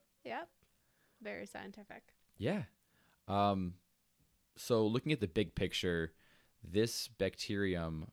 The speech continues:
Speaker 2: was extremely close to commercial release.
Speaker 1: How close?
Speaker 2: Um, I've seen articles say as close as weeks away.
Speaker 1: Oh, good.
Speaker 2: Uh,
Speaker 1: Okay.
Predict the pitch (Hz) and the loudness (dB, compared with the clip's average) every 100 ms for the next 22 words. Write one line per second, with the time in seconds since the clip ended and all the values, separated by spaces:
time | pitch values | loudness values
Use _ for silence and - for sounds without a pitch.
0 | _ 92 85 90 82 78 78 - - _ | _ -4 0 2 2 -2 -6 -8 -12 _
1 | 92 - - - 110 104 117 120 113 98 | -6 -4 -4 -6 -4 2 4 4 4 2
2 | 85 - 90 87 85 - - 92 - 92 | 0 0 2 2 0 -6 -4 -4 -4 -4
3 | 85 80 87 78 80 80 71 - - - | -2 -2 -4 -2 -4 -4 -8 -8 -8 -10
4 | - _ _ _ _ 254 226 226 208 208 | -14 _ _ _ _ -14 -12 -8 -8 -10
5 | - - - _ _ _ _ _ _ _ | -18 -20 -20 _ _ _ _ _ _ _
6 | - 95 92 92 92 92 - 95 95 95 | 0 4 6 4 2 -2 0 2 4 4
7 | 92 87 - - 98 95 95 - 90 87 | 2 -4 -6 -2 -2 0 -2 -2 -2 -2
8 | 98 90 - 90 87 87 - 90 87 - | -4 -4 0 0 2 0 -2 -4 -4 -4
9 | 92 92 90 87 85 113 117 - 90 80 | -4 -2 -4 -4 -2 0 0 -2 0 -2
10 | - - _ _ - 453 415 508 523 156 | -4 -10 _ _ -4 -2 0 2 2 0
11 | 233 - - _ _ 370 80 78 | -4 -14 -20 _ _ -6 -2 -2